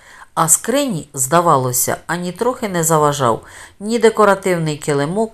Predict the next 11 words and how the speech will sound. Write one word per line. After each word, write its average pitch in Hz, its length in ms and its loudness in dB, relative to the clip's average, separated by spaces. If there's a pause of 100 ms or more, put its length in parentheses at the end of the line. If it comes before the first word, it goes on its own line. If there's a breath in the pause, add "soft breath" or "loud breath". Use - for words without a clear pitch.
похапцем 196 600 -4
накинутий 170 640 -4
на 151 160 -2
неї, 139 440 -4 (300 loud breath)
ні 214 220 -2
злодюга, 190 600 2
якого 160 480 2
вона 151 260 0
волочила 147 640 2
за 160 140 2
собою, 131 580 0